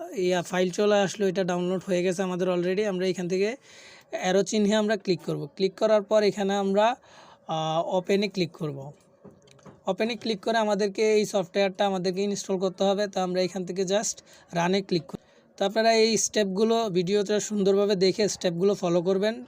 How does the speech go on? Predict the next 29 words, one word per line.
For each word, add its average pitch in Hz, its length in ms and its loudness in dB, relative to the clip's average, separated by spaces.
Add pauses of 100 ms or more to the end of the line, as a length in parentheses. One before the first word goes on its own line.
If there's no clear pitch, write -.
ঠিকভাবে 196 440 0
ফলো 185 260 4
করবেন, 196 320 0
আহ, 175 800 -4
আপনাদের 185 540 0
স্ক্রিনশট 185 400 0
সফটওয়্যারটা 185 720 0 (540)
কম্পিউটারে 185 460 2
ইনস্টল 190 320 0
হয়ে 175 180 2
যাবে 185 200 2
এবং 180 200 0
কাজ 180 220 -2
করবে। 143 280 -8
আর 160 120 -8
যদি 175 240 -2
কোনো 190 260 -2
প্রবলেম 190 420 2
হয় 202 140 0
তাহলে 175 280 -2
আমাকে 175 380 -4 (360)
কমেন্ট 180 340 2
বক্সে 190 200 -2
কমেন্ট 180 280 -2
করবেন। 190 220 2
আপনাদের 180 300 -2
প্রত্যেকটা 196 640 -2
কমেন্টের 185 500 0 (420)
আমি 180 300 -2